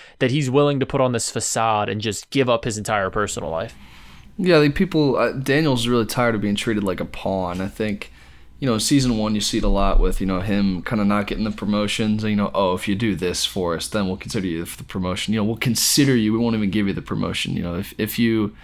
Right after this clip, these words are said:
Speaker 2: if you bring in this case, you know, we'll, we'll consider moving you to major," you know, whatever it may be. It's happened so far. And now it's just, "Oh, you know, you're, uh,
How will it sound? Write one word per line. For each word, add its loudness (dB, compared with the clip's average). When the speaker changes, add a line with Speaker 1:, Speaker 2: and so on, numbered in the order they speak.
Speaker 2:
if -2
you 4
bring 6
in 6
this 2
case, 2
you 2
know, 2
we'll, 2
we'll 2
consider 0
moving 2
you 4
to 2
major," 2
you 4
know, 2
whatever 4
it -2
may 0
be. 2
It's 0
happened -2
so -2
far. 2
And 2
now 2
it's -2
just, -2
"Oh, 8
you 4
know, 2
you're, 2
uh, 4